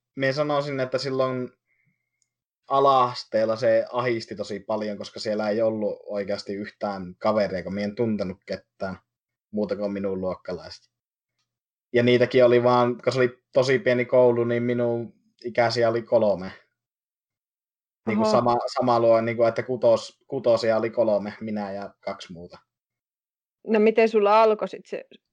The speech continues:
Speaker 2: yläaste lopulta?
Speaker 1: Kyllähän sieltä niinku tuli paljon kavereita sitten lopulta. Siitä se kääntyi positiivisemmaksi ja sitten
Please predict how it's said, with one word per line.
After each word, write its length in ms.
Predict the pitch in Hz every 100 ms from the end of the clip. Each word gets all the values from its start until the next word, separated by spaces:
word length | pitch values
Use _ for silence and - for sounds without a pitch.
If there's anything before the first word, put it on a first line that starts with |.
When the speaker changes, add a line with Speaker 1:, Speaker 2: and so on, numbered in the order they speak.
| -
Speaker 2:
yläaste 500 | 185 170 196 - -
lopulta? 500 | 180 190 185 196 214 - _ _ _ _ _ _ _ _ _ _ _ -
Speaker 1:
Kyllähän 320 | 156 127 156
sieltä 280 | 165 151 143
niinku 200 | 139 139
tuli 560 | - 131 113 110 - _
paljon 320 | 123 117 107
kavereita 520 | 101 107 104 92 90 90
sitten 320 | - - 95
lopulta. 380 | 95 101 98 101 _ _ _ _ _ _ _ _ _ _ -
Siitä 220 | 113 117 147
se 120 | 139
kääntyi 300 | 139 160 190
positiivisemmaksi 960 | 143 131 110 117 104 110 104 92 -
ja 100 | 98
sitten 380 | 95 - 113 123